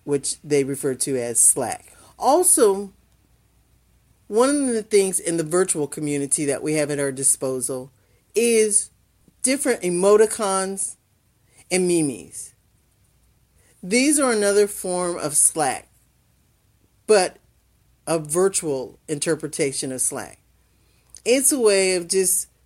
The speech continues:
kind of sharing an emotion or a feeling.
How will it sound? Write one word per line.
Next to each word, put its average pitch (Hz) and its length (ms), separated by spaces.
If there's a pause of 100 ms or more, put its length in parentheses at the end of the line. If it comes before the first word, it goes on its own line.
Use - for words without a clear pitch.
(120)
kind 254 280
of 202 220 (1500)
sharing 202 920
an 160 140
emotion 165 840 (1160)
or 196 200
a 175 60
feeling. 131 540